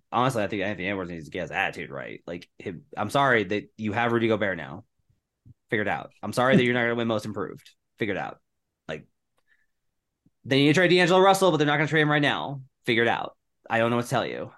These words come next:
Uh, there's a lo-, there's some things with this team I really like. The, all the bad stuff is just them trying, uh, to me, I look at them and they're just, they're trying to figure out a very hard puzzle and they're frustrated that they have to figure it out. That's the biggest thing is, like, "Hey, if we figure this out, we can be great.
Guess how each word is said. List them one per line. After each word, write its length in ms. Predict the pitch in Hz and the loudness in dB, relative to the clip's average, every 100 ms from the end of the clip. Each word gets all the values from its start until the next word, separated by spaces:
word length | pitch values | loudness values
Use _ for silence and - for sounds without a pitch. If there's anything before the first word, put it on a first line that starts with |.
| - | -4
Uh, 400 | 110 107 104 92 - _ _ _ _ | 0 2 2 0 -6 _ _ _ _
there's 220 | 135 156 | 2 4
a 60 | 156 | 4
lo-, 140 | 156 | 4
there's 240 | 151 147 143 | 4 2 2
some 180 | 170 | 0
things 140 | 175 165 | 2 2
with 100 | 143 | 0
this 100 | 139 | 0
team 140 | 143 | 0
I 40 | 127 | 2
really 200 | 123 107 | 2 2
like. 360 | 113 147 147 - _ _ _ | 2 2 -2 -14 _ _ _
The, 280 | 110 110 117 | -16 -2 0
all 240 | 101 131 156 | 2 2 2
the 80 | |
bad 340 | 127 110 110 107 | 2 0 0 0
stuff 240 | 120 104 | -2 -2
is 120 | 104 | -4
just 180 | 95 104 | -6 -6
them 120 | 104 | -6
trying, 180 | 98 107 | -6 -6
uh, 120 | 90 - 135 | -8 -8 -6
to 120 | 143 | 0
me, 200 | 131 143 | 2 4
I 100 | 135 | 4
look 100 | 131 | 2
at 60 | 117 | 0
them 100 | 110 | -2
and 100 | 107 | -4
they're 120 | 107 | -4
just, 220 | 98 - | -6 -8
they're 120 | 110 98 | -8 -4
trying 200 | 120 107 | -2 0
to 60 | |
figure 240 | 117 101 98 | 0 0 0
out 300 | 92 90 - - | 0 -2 -6 -8
a 80 | |
very 240 | 98 98 92 | -2 0 0
hard 240 | 98 85 | -2 -2
puzzle 420 | 101 98 113 120 - - | -2 0 0 0 -6 -12
and 120 | - 107 | -4 -2
they're 80 | |
frustrated 440 | 98 123 113 120 104 | 0 0 2 0 0
that 40 | |
they 100 | 98 | -2
have 180 | 95 113 | -2 -2
to 80 | 101 | -4
figure 300 | - 95 90 | -6 -4 -2
it 60 | 85 | -4
out. 260 | 76 - - _ | -6 -10 -18 _
That's 240 | 120 123 - | -2 -2 -4
the 100 | 123 | -4
biggest 320 | 104 87 - | -4 -4 -10
thing 280 | - 50 - _ _ _ | -14 -16 -20 _ _ _
is, 200 | - 113 | -2 0
like, 340 | 107 98 92 - _ _ _ _ _ _ _ | 2 0 -4 -12 _ _ _ _ _ _ _
"Hey, 200 | 147 143 | 0 2
if 80 | 120 | 4
we 100 | 175 | 2
figure 180 | 226 151 | 4 2
this 140 | 113 | 2
out, 200 | 143 107 | 0 0
we 80 | 131 | -2
can 120 | 123 | -4
be 80 | 110 | -8
great. 480 | 101 107 58 - | -6 -6 -6 -10